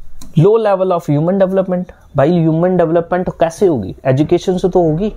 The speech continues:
जब education ही नहीं मिल रही है तो low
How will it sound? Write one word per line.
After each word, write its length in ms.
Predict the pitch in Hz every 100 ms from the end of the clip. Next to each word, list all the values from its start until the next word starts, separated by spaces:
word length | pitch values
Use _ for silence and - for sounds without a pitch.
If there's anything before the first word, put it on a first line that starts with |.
| - - - - - - -
जब 100 | 143
education 520 | 143 160 180 175 202
ही 60 | 196
नहीं 120 | 196
मिल 180 | 185 160
रही 200 | 165 160
है 340 | 151 151 196 - - - - -
तो 60 | 226
low 260 | 196 165